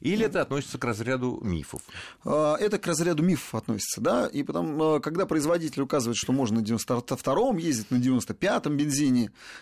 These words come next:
Speaker 2: это он лукавит, это вот такой маркетинговый ход, что, ну, покупайте машины. На самом деле, если ты ездишь на, э, девяносто втором бензине, да, то, э, м, ну, как правило, это девяносто пятый бензин. Все машины сегодня современные, они сделаны со степенью сжатия там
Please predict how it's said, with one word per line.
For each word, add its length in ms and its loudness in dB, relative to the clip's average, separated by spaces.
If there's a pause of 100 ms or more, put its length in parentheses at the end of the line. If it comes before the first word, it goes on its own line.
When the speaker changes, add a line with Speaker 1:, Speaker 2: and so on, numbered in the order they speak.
Speaker 2:
это 160 0
он 60 4
лукавит, 460 2
это 200 -2
вот 100 -4
такой 220 0
маркетинговый 720 0
ход, 320 2
что, 480 0 (420)
ну, 120 2
покупайте 540 0
машины. 640 0
На 120 -2
самом 320 2
деле, 480 2
если 380 0
ты 100 0
ездишь 420 0
на, 360 2
э, 340 2
девяносто 540 0
втором 280 2
бензине, 520 -2 (280)
да, 420 0 (220)
то, 500 4 (1200)
э, 20 -14
м, 320 -6
ну, 120 4
как 180 0
правило, 300 4
это 120 0
девяносто 440 0
пятый 240 0
бензин. 340 0
Все 240 2
машины 760 0
сегодня 440 2
современные, 760 2
они 180 4
сделаны 400 2
со 140 0
степенью 460 0
сжатия 320 0
там 200 0